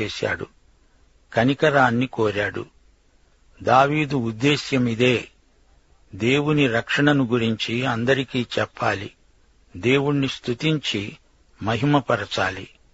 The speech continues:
తొమ్మిదో కీర్తన పదిహేడో వచనంలో పాతాళాన్ని గురించి దావీదు మాట్లాడాడు.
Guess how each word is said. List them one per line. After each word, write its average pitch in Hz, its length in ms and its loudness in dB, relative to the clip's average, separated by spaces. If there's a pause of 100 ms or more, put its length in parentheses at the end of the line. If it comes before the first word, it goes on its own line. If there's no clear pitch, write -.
(840)
తొమ్మిదో 143 360 4
కీర్తన 123 460 -2
పదిహేడో 127 640 0
వచనంలో 120 720 -2 (680)
పాతాళాన్ని 139 720 4
గురించి 120 600 -2
దావీదు 120 540 0
మాట్లాడాడు. 101 800 -4